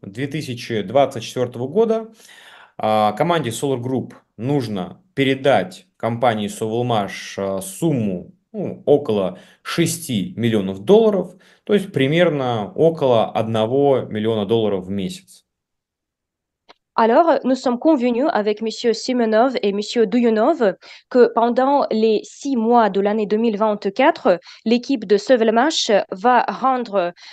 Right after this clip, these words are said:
Speaker 2: euh, si-, environ six millions de dollars. Cela veut dire, euh, un million de dollars par mois.
Speaker 1: А,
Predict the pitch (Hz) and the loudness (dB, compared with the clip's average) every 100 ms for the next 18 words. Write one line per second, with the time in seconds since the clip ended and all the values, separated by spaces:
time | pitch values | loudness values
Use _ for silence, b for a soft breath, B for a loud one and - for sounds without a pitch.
0 | B - 190 185 185 190 - - - - | B 0 4 6 4 2 -4 -12 -16 -2
1 | - 233 262 262 247 - - - 262 269 | 2 4 6 6 4 2 -6 -6 0 0
2 | - 233 214 247 214 - 208 190 202 214 | 4 4 6 4 4 2 2 4 4 4
3 | 311 277 190 170 B - 240 226 226 202 | 4 4 2 0 B -2 2 4 2 0
4 | 285 247 196 - 254 247 190 208 202 233 | 2 4 2 2 2 2 0 -2 -2 -2
5 | 214 196 196 214 302 247 - 254 254 240 | -2 -4 0 2 4 2 -2 0 0 -2
6 | - 233 247 190 165 _ _ _ _ _ | -2 0 2 2 -2 _ _ _ _ _
7 | _ _ _ _ _ _ _ B B B | _ _ _ _ _ _ _ B B B
8 | - 117 117 117 113 110 107 | -4 2 6 6 6 4 2